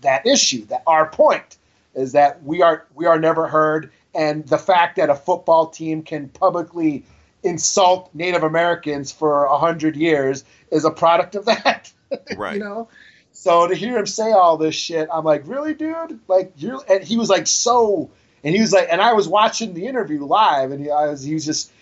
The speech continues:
Speaker 1: he was so, like, like, astute about what he was saying.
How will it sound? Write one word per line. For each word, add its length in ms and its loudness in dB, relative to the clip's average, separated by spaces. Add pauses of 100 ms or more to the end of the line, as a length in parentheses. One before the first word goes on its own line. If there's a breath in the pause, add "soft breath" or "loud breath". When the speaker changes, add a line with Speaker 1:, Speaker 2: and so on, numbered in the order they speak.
Speaker 1:
he 160 -8
was 200 2
so, 280 4
like, 460 0 (1700)
like, 240 -2
astute 540 -4
about 280 0
what 100 -2
he 80 -2
was 160 -8
saying. 220 -6